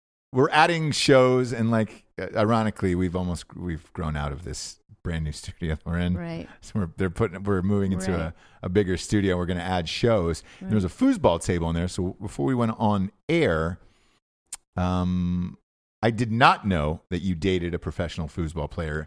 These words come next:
Speaker 1: in your life?
Speaker 2: By professional, I mean he was in a league, played
Speaker 1: Do you win money in this
Speaker 2: two
Speaker 1: league?
Speaker 2: to three, yeah.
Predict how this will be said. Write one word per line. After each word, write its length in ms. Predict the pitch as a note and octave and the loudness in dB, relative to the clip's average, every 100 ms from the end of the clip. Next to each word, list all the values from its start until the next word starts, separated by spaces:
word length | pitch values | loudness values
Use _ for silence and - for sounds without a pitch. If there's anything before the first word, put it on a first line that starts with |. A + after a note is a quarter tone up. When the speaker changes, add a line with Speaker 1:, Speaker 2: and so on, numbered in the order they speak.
| - _ _ | -12 _ _
Speaker 1:
in 140 | G2+ F#2 | -2 0
your 160 | F2 | 0
life? 480 | E2 E2 F#2 - - | 0 2 0 -2 0
Speaker 2:
By 200 | A#3+ A3+ | 4 4
professional, 720 | A3+ A3 - A3 F#3+ - F#3+ | 4 -2 0 2 2 0 -2
I 120 | F3 | 0
mean 240 | E3+ E3 E3 | -2 -2 -4
he 260 | D#3 E3 | -4 -4
was 260 | D#3 D#3+ C#3+ - | -2 -4 -6 -6
in 220 | F#3+ F3+ | -4 -4
a 80 | E3+ | -4
league, 720 | F3 G3 G3+ G3 F#3+ - - _ _ _ - | -4 -2 0 -2 -4 -10 -20 _ _ _ -8
played 680 | F#3 F3+ F3 E3+ E3 E3+ - _ _ | -4 0 0 -2 -6 -10 -18 _ _
Speaker 1:
Do 80 | - | 0
you 40 | A2+ | 2
win 120 | F#2 | 2
money 360 | F#2 B2 G#3 A#3 | 2 2 4 4
in 60 | |
this 160 | A#3 A#3 | 2 0
Speaker 2:
two 60 | |
Speaker 1:
league? 260 | A3+ A#3+ A3+ | -2 -2 -4
Speaker 2:
to 60 | - _ - | -8 _ -10
three, 380 | A3+ A#3 A3 | -6 -4 -4
yeah. 400 | G#3+ B3+ A3 - | -2 0 0 -2